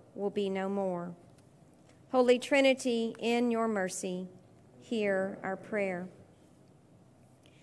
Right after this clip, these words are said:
Holy Trinity, we thank you for the church called into being by you,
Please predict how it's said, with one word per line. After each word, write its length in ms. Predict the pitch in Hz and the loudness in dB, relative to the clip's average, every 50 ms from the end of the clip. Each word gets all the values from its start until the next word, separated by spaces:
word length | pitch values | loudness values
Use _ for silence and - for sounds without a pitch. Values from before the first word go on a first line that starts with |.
| - - - - - - - - - | -20 -20 -20 -20 -20 -20 -8 0 4
Holy 240 | 269 277 269 277 262 | 6 6 8 6 6
Trinity, 640 | - - 311 302 311 320 - - 320 294 285 285 | 4 4 6 8 8 8 6 4 4 4 4 4
we 180 | 247 262 269 262 | 4 2 2 2
thank 360 | - 294 262 277 285 - - | 2 2 4 4 2 2 0
you 220 | 285 277 285 294 | 0 2 2 0
for 140 | 277 - 285 | 0 -2 -2
the 100 | 262 285 | -2 -4
church 680 | 269 - - - 320 285 262 233 - - - - - - | -4 -6 -4 0 4 4 4 4 4 0 -6 -12 -14 -14
called 400 | - - - 262 254 254 269 254 | -10 -4 0 2 4 4 4 6
into 300 | 269 269 269 269 - 294 | 6 4 4 4 0 -2
being 460 | 240 226 269 262 269 269 269 269 262 247 | -2 0 2 2 2 4 4 2 2 4
by 220 | 254 247 254 262 | 4 4 4 4
you, 520 | 262 233 220 214 202 202 196 196 196 196 | 2 0 0 0 0 0 0 -2 -4 -8